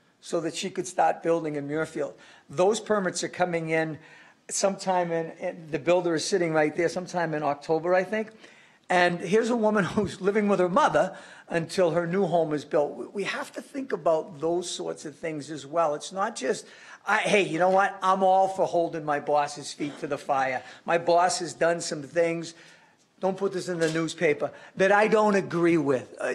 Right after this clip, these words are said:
truly, and I mean that as sincerely as I possibly can. I'm all for holding his feet to the fire.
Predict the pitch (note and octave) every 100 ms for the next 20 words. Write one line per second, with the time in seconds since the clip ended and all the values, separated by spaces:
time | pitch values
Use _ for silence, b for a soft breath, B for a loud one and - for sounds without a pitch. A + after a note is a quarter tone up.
0 | A#3 - A3+ F#3+ D#3+ D3+ D#3 E3+ F#3 F3
1 | E3 D3+ - D3 - G#3 G3 F#3+ F3 D#3+
2 | C#3+ - D#3 D3+ D3+ C#3 C#3+ C3+ D3 C3
3 | B B B D3+ D3 - E3+ F3 F#3 F#3
4 | F#3+ - F3+ D#3+ D#3 D3+ - - D#3 -
5 | D3 C3+ C3+ C3 B2+